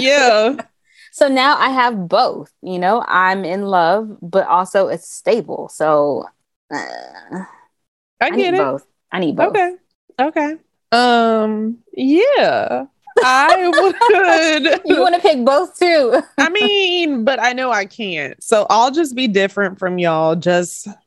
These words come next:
Speaker 1: for that one listener out here that's like, "You know what? I'm gonna get married for stability."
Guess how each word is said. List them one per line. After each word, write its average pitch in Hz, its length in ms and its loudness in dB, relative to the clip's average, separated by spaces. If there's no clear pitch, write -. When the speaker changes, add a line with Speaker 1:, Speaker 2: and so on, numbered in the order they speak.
Speaker 1:
for 196 100 -2
that 170 240 0
one 185 280 -2
listener 175 340 -2
out 165 220 0
here 165 220 -2
that's 165 260 -10
like, 165 300 -4
"You 233 120 -4
know 302 140 0
what? 285 320 0
I'm 277 120 -6
gonna 311 100 -4
get 254 160 -2
married 247 260 0
for 233 100 -4
stability." 214 720 -4